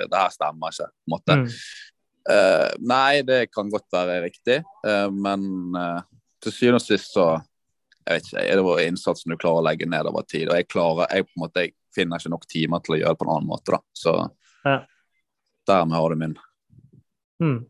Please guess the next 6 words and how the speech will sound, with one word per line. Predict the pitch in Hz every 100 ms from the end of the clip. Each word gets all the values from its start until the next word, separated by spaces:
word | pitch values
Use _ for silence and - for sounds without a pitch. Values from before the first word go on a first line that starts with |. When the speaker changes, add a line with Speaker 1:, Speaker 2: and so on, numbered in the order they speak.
| _
Speaker 1:
min | - - - 160
filosofi | 85 85 82 82 82
her, | - 78
min | 78 76 - _ _ - - - - - - - -
Speaker 2:
Jeg | 160 151 147
skjønner. | 131 143 131